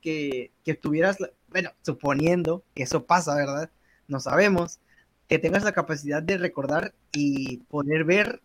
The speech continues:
a tus familiares, güey, después de que ya te fuiste de, de ahí, pero que ellos no sepan que sigues siendo tú, güey, pero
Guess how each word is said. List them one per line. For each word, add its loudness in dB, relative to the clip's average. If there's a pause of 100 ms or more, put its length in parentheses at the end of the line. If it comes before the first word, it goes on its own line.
(280)
a -10
tus -6
familiares, -2
güey, -14 (500)
después -4
de -2
que -8
ya -6 (120)
te -14
fuiste -8
de, -8 (180)
de -4
ahí, -2 (400)
pero -2
que -6
ellos 0
no 0
sepan -2 (260)
que -6
sigues 0
siendo 2
tú, 2
güey, 2
pero -8